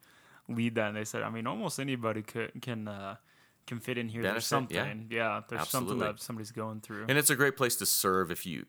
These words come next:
Speaker 2: if you're trying to figure out, "How can I serve other people in my church community?"
Speaker 1: Mm-hmm.
Speaker 2: Uh,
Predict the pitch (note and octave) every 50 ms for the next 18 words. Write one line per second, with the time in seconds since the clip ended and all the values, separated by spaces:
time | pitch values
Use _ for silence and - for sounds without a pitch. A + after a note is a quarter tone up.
0 | _ _ - E2 - G2+ G2 F2+ - - - B2 B2+ A2+ F2 - - G#2 F#2 F2+
1 | D2+ D2+ - - G2+ G#2+ B2+ C3 - C3+ B2 A2+ G2+ F#2 E2+ D#2+ - _ _ _
2 | _ _ - - - - G2+ G2 G2 D#2+ - - - F2 F2+ F2+ E2+ D#2 - _
3 | - - F2+ F2 - - C2+ C2 C2+ C2+ C#2+ C#2+ C#2 C2+ - - F2 D#2 - -
4 | - D#2+ D2 D2 D2+ D#2 D#2 C#2+ C#2 C2+ C2 - B2+ B2+ A#2 A2+ A2+ A2+ G#2+ G#2
5 | _ _ - C#2+ D2+ C#2+